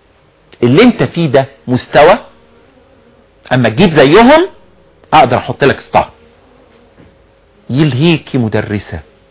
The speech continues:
يحط ويأتي عليكي، يجيب ويحط. تسعة وعشرين من تلاتين، وتقولي على مستواه ان هو مستواه وحش؟ بقى جاب تسعة وعشرين درجة من التلاتين ناقص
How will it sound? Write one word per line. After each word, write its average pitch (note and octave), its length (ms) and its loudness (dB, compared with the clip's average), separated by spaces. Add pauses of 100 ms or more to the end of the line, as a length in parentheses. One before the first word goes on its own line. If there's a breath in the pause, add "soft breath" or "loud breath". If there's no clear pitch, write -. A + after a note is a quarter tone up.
(840)
يحط G3 440 -2
ويأتي C3+ 440 -2
عليكي، F#2 540 -8 (1000)
يجيب D3+ 340 0
ويحط. D3 440 -2 (1500)
تسعة A#3+ 260 -4
وعشرين G3 360 -2
من D3 100 -4
تلاتين، B2 440 -6 (1160)
وتقولي B3 300 0
على B2+ 180 -4
مستواه B2+ 540 -6 (920)
ان A#2 140 -6
هو F3+ 300 0
مستواه C#3+ 300 -8
وحش؟ - 340 -12 (1900)
بقى - 220 0
جاب A#3+ 240 0
تسعة F3+ 300 0
وعشرين D3+ 380 -2
درجة E3+ 320 2
من B2 120 -2
التلاتين A#2+ 580 -2
ناقص D#3+ 220 -2